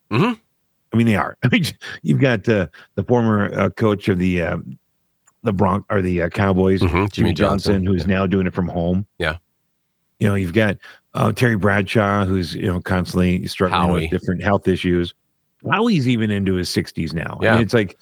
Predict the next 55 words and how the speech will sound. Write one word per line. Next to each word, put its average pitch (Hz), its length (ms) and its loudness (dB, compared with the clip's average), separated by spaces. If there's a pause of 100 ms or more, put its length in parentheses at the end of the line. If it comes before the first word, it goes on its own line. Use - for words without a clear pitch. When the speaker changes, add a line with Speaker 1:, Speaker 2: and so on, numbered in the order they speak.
(140)
Speaker 1:
The 135 60 0
only 175 160 2
one, 151 100 2
the 135 80 0
youngest 139 320 0
one 131 200 0
is 92 100 -4
Strahan, 95 540 -2
really. 101 400 0 (720)
And 98 120 0
Jay 107 160 0
Speaker 2:
And 135 80 0
he's 98 280 2
in 196 60 -2
Speaker 1:
Glazer. 92 40 0
Speaker 2:
his 87 100 -2
forties. 101 600 -6
Speaker 1:
Yeah. 76 200 0 (120)
Speaker 2:
<laughs> 107 80 -2 (560)
So, 135 160 0
I 135 60 0
mean, 131 180 0
you've 117 120 0
got, 131 260 -2
like, 123 180 -6
a 113 60 0
really 117 380 2 (120)
old, 107 400 0 (540)
kind 139 200 0
of 135 100 2
like 117 200 -2
the 120 80 0
old 120 240 0
C - 180 -4
B 104 220 2
S 104 160 0
back 104 260 -2
in 95 60 -4
the 98 100 0
day 98 220 2
when 95 160 2
you 90 60 0
had 80 160 -4 (120)
Jimmy 110 240 0
the 95 80 2
Greek 104 300 0
and 98 80 0
those 98 160 2
guys 95 320 0
were 92 100 2
on, 95 220 2
and 85 180 -4
Speaker 1:
Mm-hmm. 90 300 0 (100)
Speaker 2:
the 113 100 0
young, 120 280 2